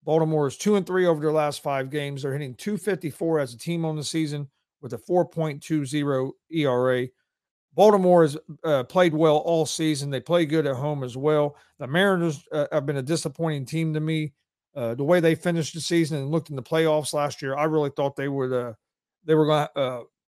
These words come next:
get off to a better start to the season this year. They're hitting under two thirty as a team. Uh, their pitching staff's been good, but they struggle to score runs. I like the Baltimore Orioles here at the plus one and a half on the run line.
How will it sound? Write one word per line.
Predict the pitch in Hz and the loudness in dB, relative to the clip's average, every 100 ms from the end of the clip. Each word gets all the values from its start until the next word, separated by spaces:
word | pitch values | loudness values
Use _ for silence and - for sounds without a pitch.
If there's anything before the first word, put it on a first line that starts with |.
| _ _ _ _ _ | _ _ _ _ _
get | 170 | 0
off | 170 151 | 0 0
to | 147 | -2
a | |
better | 127 156 156 | 2 2 2
start | - 151 143 | -2 -4 -4
to | 123 | -10
the | 123 | -8
season | - 175 156 160 | -4 -4 -4 -4
this | 160 139 | -4 -4
year. | 151 147 143 _ _ _ | -4 -4 -6 _ _ _
They're | - 147 | -8 -6
hitting | 151 175 156 | -4 -2 -2
under | 143 143 127 | -2 -4 -6
two | - 190 | -4 -4
thirty | 170 175 165 151 | 0 0 2 2
as | 127 | 0
a | 120 | -4
team. | - 175 175 175 165 _ _ _ | -4 -2 -2 -4 -8 _ _ _
Uh, | 139 | -8
their | 135 | -8
pitching | - 202 233 | 2 2 2
staff's | 180 190 165 - | 2 4 4 4
been | 165 147 | -4 0
good, | 156 151 | 0 0
but | |
they | 139 | -2
struggle | 120 - 170 147 | -6 0 0 0
to | 135 | -6
score | - 156 143 | -2 0 0
runs. | 151 151 147 - _ _ - | 0 -2 -4 -10 _ _ -2
I | 170 | 2
like | 214 - | 2 2
the | 151 | -2
Baltimore | 147 165 165 151 135 | 2 2 2 -4 0
Orioles | 170 165 151 139 | 2 2 2 -2
here | 156 147 | -2 -4
at | |
the | 127 | -4
plus | - 165 151 156 | -4 -2 -2 -4
one | 156 | -6
and | 147 | -4
a | 135 | -6
half | 131 143 135 | -4 -4 -4
on | 135 | -8
the | 120 | -8
run | 127 131 113 | -6 -6 -8
line. | 110 | -14